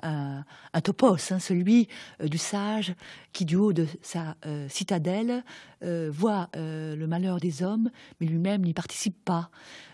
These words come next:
Euh, cela dit, ce qui est très beau, c'est que cet optimisme se défait et que Lucrèce compatit, euh, à la guerre, compatit à la mort, compatit à la maladie. Euh, malheureusement,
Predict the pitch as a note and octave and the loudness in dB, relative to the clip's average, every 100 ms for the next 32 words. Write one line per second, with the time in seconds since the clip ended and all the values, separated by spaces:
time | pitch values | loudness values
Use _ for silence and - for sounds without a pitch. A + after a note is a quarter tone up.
0 | - F3+ E3+ E3 D#3+ D#3 D3+ D3 C#3+ F3+ | -4 0 0 0 0 -2 -2 -4 -2 2
1 | F3+ G#3+ - - D#3 E3+ D#3+ C4 G#3+ - | 4 4 4 0 0 2 6 6 6 2
2 | - - - - E3+ - E3+ D#3+ E3 - | -18 -20 -16 -4 -4 0 -2 0 -4 -4
3 | E3+ - F3+ G3 G3+ - D#3+ E3 F#3+ - | -8 -2 2 4 2 0 -2 0 -2 0
4 | C4 - - - - F3 - F3 E3 D#3 | -2 -4 -16 -12 -2 -2 0 0 2 0
5 | D3 D3+ - G#3+ G#3 - - F#3+ - A#3 | -2 -4 -4 -4 -2 -4 0 0 2 4
6 | G3 - - - - - E3+ D#3 D#3 D3+ | 4 2 -14 -20 -18 -6 -2 -2 -2 -4
7 | D3+ D3 D3+ D3 C#3+ - D#3+ D3+ D3+ F3 | -4 -4 -4 -4 -4 -2 0 0 0 -2
8 | F3 D#3+ D3 D3 - - E3+ D#3+ D3+ D3 | -6 -10 -8 -10 -10 -8 -6 -6 -6 -4
9 | D3 E3 - D#3+ D#3 - E3 D#3+ F3+ F#3+ | -2 -4 -6 -10 -10 -8 -6 -4 -2 0
10 | E3 D#3+ - - - - - - - E3+ | 0 -2 -4 -12 -18 -16 -16 -10 -4 -2
11 | D#3 D3+ D3+ D3+ E3 F3+ F3 A3+ G#3+ | 0 0 0 2 4 4 4 4 2